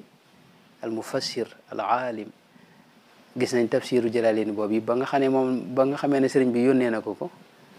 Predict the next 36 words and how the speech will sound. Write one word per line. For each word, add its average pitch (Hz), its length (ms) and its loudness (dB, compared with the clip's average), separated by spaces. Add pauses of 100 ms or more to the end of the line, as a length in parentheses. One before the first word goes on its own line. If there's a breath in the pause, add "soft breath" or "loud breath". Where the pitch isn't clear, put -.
(760)
jaare 123 260 6
ko 120 100 -2
ci - 100 -6
ku 139 100 0
ñuy 131 100 2
wax - 320 -2
sëñ 120 100 -6
Masamba 110 420 -6
Seen 98 300 -6 (840 loud breath)
ca, 123 100 -4
euh, 117 1120 -10
dëkk 131 240 -8
bu 123 80 -6
ñuy 113 80 -2
wax 107 120 -2
Dànq, 107 220 -6 (380)
Dànq, 117 240 -8 (280)
Dànq 117 260 -10
Seen 107 240 -8
yaakaar 104 260 -8
naa 98 140 -6
la. - 100 -14 (680 loud breath)
Waaye 110 140 2
lu 117 80 0
mën 131 140 2
a 135 60 2
xew 120 220 2
da 117 100 -2
caa 127 160 0
bég 117 240 -2
lool 123 340 6
ba 131 160 -2
digal 139 360 4 (880 loud breath)
kenn 123 280 4
ci 139 100 -4
njabootam 113 480 2